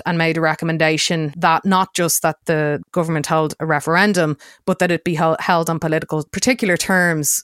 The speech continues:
And basically they came, they kind of echoed the free, safe, legal framework that had been really, really pushed for that, m-, but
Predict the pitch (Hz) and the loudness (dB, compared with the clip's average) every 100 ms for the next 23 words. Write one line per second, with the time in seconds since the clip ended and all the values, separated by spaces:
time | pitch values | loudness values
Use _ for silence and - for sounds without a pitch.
0 | - 180 175 185 185 - 165 160 156 175 | -2 -2 2 2 2 -2 0 0 0 -2
1 | 165 160 - - _ 175 170 185 208 170 | 0 -2 -8 -20 _ -4 0 0 2 2
2 | 170 - 170 156 - 170 165 156 143 160 | 0 2 0 0 -2 -2 0 0 0 -2
3 | 170 160 143 143 _ 185 170 165 147 - | 0 0 0 -4 _ 0 2 2 0 0
4 | 143 - 156 156 165 156 151 147 _ _ | -2 0 -2 0 -2 -2 -2 -6 _ _
5 | _ _ 185 190 180 170 156 - 175 - | _ _ 0 2 2 2 -2 -2 -2 -2
6 | 175 160 156 143 170 - - | 0 0 0 -2 -4 -4 -4